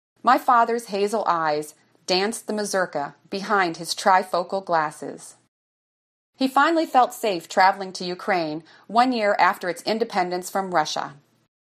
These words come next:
Back then, my father was fighting the rapid progression of Parkinson's disease.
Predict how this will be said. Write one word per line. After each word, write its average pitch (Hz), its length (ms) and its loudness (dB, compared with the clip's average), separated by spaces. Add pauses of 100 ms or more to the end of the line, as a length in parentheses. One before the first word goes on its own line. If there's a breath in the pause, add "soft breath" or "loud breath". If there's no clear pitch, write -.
(680)
Back 214 300 2
then, 185 360 0 (220 soft breath)
my 208 100 6
father 240 320 4
was 208 220 -6
fighting 185 400 2
the 170 80 -4
rapid 180 400 2
progression 180 580 0
of - 160 -6
Parkinson's 180 680 0
disease. 143 640 -8